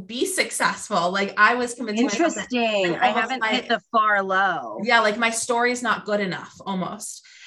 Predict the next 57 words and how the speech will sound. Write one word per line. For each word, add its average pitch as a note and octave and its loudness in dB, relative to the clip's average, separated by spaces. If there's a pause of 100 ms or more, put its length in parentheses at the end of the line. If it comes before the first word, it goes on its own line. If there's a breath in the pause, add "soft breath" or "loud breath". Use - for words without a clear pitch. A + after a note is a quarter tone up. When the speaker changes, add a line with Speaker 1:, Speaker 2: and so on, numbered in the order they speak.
(320 loud breath)
Speaker 1:
And F3 2
Speaker 2:
Wow. G#3 2
Speaker 1:
so G#3 -10
that A#3 2
was D4+ -4
something B3 -6
that - -8
came A3+ -8
up G3 -6
for G3+ -6
me A#3+ -4
a F4 0
lot G#3 0
when G3+ -2
I A#3+ 0
first D#4 -10
started G3 -2
my F#3 -6
business. F#3 -8 (500 loud breath)
And, G#3+ -2 (300)
you A#3+ -4
know, F#3+ -2 (100)
of A3+ -4
course, A#3+ -2
now G3 2
that G3 -2
I'm F#3 -2
sharing G3 -6
this, F3+ -8
I F#3 -6
mean, F#3 -6
that F3 0
in G3+ -4
and F#3 -4
of F3 -6
itself F3+ -8
is F3+ -10
an E3+ -10
interesting F3+ -10
realization. E3+ -8
But E3 -8
of E3 -10
course, F3+ -12
now E3+ -6
I'm D#3+ -8
like, D#3+ -12
"Where F3 -6
was F3 -6
I D#3+ -8
going F3+ -4
with E3+ -10
this - -14 (120)
point D#3+ -10
in E3 -16
the E3 -18
first - -8
place?" F3 -10